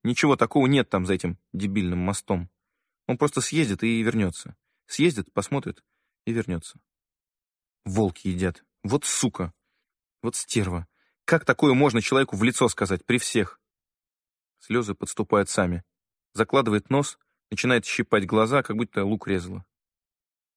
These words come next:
Мишель проходит в ванную, черпает ковшом колодезную воду из ведра и ополаскивает лицо. Ржавая вода не может вымыть из глаз это.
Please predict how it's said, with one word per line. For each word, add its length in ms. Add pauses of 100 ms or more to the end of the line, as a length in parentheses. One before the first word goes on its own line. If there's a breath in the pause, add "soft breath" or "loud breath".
(760)
Мишель 260
проходит 400
в 60
ванную, 680
черпает 460
ковшом 420
колодезную 640
воду 240
из 100
ведра 420
и 60
ополаскивает 580
лицо. 380 (960)
Ржавая 420
вода 280
не 140
может 360
вымыть 360
из 120
глаз 400
это. 340